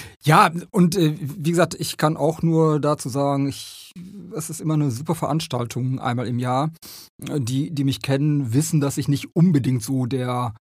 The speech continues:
Schlagerspezi bin, Après-Ski, äh, Spezi. Aber einmal im Jahr ist es einfach klasse. Wenn du siehst, dass, äh, Hunderte oder Tausende von Leuten abfeiern,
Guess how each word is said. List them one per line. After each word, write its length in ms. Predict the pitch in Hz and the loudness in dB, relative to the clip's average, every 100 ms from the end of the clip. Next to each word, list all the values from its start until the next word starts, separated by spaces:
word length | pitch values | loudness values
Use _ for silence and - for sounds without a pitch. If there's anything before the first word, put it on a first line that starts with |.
| _ - | _ -14
Schlagerspezi 1120 | - 127 131 131 139 220 - - 131 127 - | -2 2 2 2 0 -2 -8 0 0 2 -2
bin, 220 | 117 131 | 0 0
Après-Ski, 760 | 139 135 - 117 110 123 - - - | 2 -2 0 -2 -2 -6 -6 -12 -6
äh, 200 | 135 - | -6 -6
Spezi. 520 | - 123 120 143 - _ _ - | -4 -4 -2 -2 -2 _ _ 0
Aber 500 | 143 160 131 127 190 _ _ _ _ - | 4 4 2 -4 -8 _ _ _ _ 4
einmal 300 | 143 165 156 | 6 6 4
im 120 | 143 | 2
Jahr 460 | 135 135 139 139 120 _ _ _ _ _ - | 4 4 2 0 -4 _ _ _ _ _ -4
ist 140 | 113 | -4
es 80 | 110 | -6
einfach 260 | - 110 101 | -6 -8 -8
klasse. 400 | - - 120 104 | -10 -10 -8 -8
Wenn 140 | 104 135 | -2 2
du 80 | 123 | 2
siehst, 340 | 110 139 135 | 2 -2 0
dass, 260 | 131 - - | -2 -4 -8
äh, 320 | - 131 127 117 | -6 -6 -4 -2
Hunderte 340 | 143 139 143 | 0 0 -2
oder 200 | 131 123 | -2 -2
Tausende 400 | 123 127 127 127 | -2 -2 -2 -4
von 160 | 135 123 | -2 -2
Leuten 460 | 123 123 131 127 - | -2 -2 -2 -2 -2
abfeiern, 1000 | 135 - - - - - 135 135 135 | -4 -4 -16 -18 -14 0 2 2 0